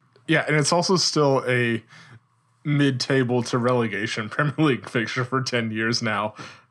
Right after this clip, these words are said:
I, I don't know. Like, this is a, this is a tough one to figure out because I do think a lot, uh, Z-, well, let me back up. Zaha came back to play a half, uh, in Palace's last match,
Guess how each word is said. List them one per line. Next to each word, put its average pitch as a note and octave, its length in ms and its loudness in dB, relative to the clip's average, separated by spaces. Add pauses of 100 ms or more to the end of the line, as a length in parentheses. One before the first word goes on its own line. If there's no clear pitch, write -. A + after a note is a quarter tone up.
(240)
I, C3 320 2 (1400)
I E3 100 2
don't C#3 160 4
know. A#2 200 2
Like, C3 200 0
this F3+ 200 2
is F3+ 200 2
a, B2 360 4 (800)
this G#3+ 120 4
is A3+ 60 4
a A3 140 4
tough D#3 240 2
one D#3 100 2
to C3 60 0
figure A2+ 260 0
out G#2 140 0
because A#2+ 200 -2
I C#3+ 80 4
do C#3 200 2
think D3+ 260 0
a D3 100 -2
lot, A#2 720 -2 (380)
uh, B2+ 260 -2
Z-, C3+ 160 -2 (160)
well, A#2+ 360 2 (260)
let B2 120 2
me A#2+ 60 2
back G2+ 240 -2
up. F#2+ 180 -8 (320)
Zaha E3+ 420 0
came D#3 160 2
back C#3 180 2
to C3 60 -2
play A#2+ 240 0
a G2+ 60 0
half, G#2 520 -2
uh, A2+ 300 0
in G#2+ 160 -8
Palace's A2 640 -4
last G#2+ 340 -6
match, G#2 440 -10